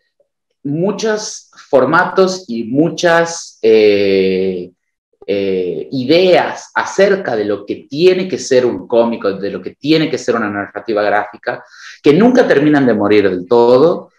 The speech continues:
pero sí siento que cada vez la posibilidad de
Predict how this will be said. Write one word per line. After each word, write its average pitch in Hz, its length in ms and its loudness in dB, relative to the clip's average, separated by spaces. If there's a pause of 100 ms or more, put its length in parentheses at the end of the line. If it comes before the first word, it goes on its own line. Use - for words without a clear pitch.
(180)
pero 117 220 0
sí 175 280 -10
siento 190 320 -2
que - 440 -2 (500)
cada 208 260 0
vez - 560 -10 (960)
la 139 220 0
posibilidad 143 760 -2
de 180 480 -2